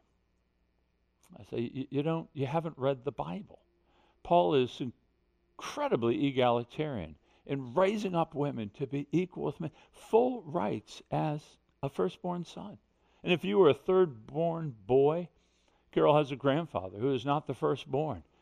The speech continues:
in a family in Ireland. Everything goes to the firstborn. So he hightailed it over to America and made a life here.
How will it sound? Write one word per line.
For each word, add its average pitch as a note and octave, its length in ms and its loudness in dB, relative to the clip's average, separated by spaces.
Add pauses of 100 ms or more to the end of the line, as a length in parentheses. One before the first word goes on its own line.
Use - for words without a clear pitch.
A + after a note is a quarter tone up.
(200)
in D#3 120 4
a D#3 40 4
family E3+ 380 2
in E3 80 -2
Ireland. D#3 420 -2 (1300)
Everything B2 280 2
goes C#3+ 200 6
to C3 60 -8
the D3 60 2
firstborn. E3+ 560 -2 (280)
So A#2 200 -2 (220)
he G#2 120 0
hightailed D3 520 2
it D#3+ 40 4
over E3 180 2
to F3+ 140 0
America F#3+ 400 -6 (500)
and B2 160 -2
made B2 180 0
a C3 60 6
life C#3+ 240 2
here. F3+ 220 -4